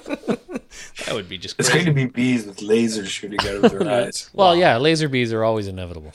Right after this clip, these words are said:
Speaker 1: Laser bees.
Speaker 2: Um,
Speaker 1: All right.
Speaker 2: I, th-, I think, uh, as soon as we get back, they're gonna be talking about leaving. In the next episode, they're gonna leave.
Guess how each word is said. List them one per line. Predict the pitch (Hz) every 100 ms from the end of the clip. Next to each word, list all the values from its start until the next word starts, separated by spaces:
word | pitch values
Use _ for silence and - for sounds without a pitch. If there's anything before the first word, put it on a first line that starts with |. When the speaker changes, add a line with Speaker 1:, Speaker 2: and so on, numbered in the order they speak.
| -
Speaker 1:
Laser | 120 117 113 104 101
bees. | 92 87 90
Speaker 2:
Um, | 120
Speaker 1:
All | 120
right. | 123 123
Speaker 2:
I, |
th-, | - -
I | 127
think, | 147 143 143
uh, | 139 123
as | 110
soon | -
as | 120
we | 117
get | 113 113
back, | 107
they're | 107
gonna | 101 101
be | 101 95 82 -
talking | - 107 110
about | 104 104
leaving. | 101 107
In | 95
the | 92
next | 95 - -
episode, | - 107 101
they're | 95
gonna | 98
leave. | 92 80